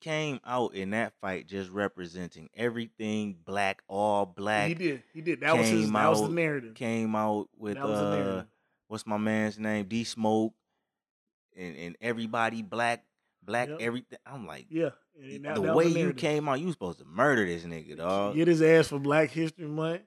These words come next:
Speaker 1: Right. It was
Speaker 2: And it just,
Speaker 1: February, and
Speaker 2: it just
Speaker 1: you,
Speaker 2: went
Speaker 1: you
Speaker 2: bad.
Speaker 1: just, nigga,
Speaker 2: <laughs>
Speaker 1: I, white people were celebrating that day. And I, I was mad.
Speaker 2: I, they, I'm telling you.
Speaker 1: Like,
Speaker 2: Yeah,
Speaker 1: I
Speaker 2: yeah.
Speaker 1: wish a motherfucker would say something.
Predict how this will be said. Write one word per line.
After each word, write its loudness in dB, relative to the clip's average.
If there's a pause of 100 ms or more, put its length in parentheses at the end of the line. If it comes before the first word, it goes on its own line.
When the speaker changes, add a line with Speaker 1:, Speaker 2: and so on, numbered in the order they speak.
(100)
Speaker 1:
Right. 0
It 0
was -4
Speaker 2:
And -8
it 2
just, 4
Speaker 1:
February, 2
and -18 (140)
Speaker 2:
it -8
just -6
Speaker 1:
you, -10
Speaker 2:
went -6
Speaker 1:
you -2
Speaker 2:
bad. 0
Speaker 1:
just, -14 (1400)
nigga, -4
Speaker 2:
<laughs> -20
Speaker 1:
I, 0
white -2
people -6
were -12
celebrating -2
that -2
day. -8
And -6
I, 0 (100)
I 2
was -2
mad. 0
Speaker 2:
I, 0 (120)
they, 0
I'm -4
telling -6
you. -12 (1200)
Speaker 1:
Like, -10
Speaker 2:
Yeah, 2
Speaker 1:
I 4
Speaker 2:
yeah. 2
Speaker 1:
wish -2
a -6
motherfucker -2
would 6
say -4
something. -6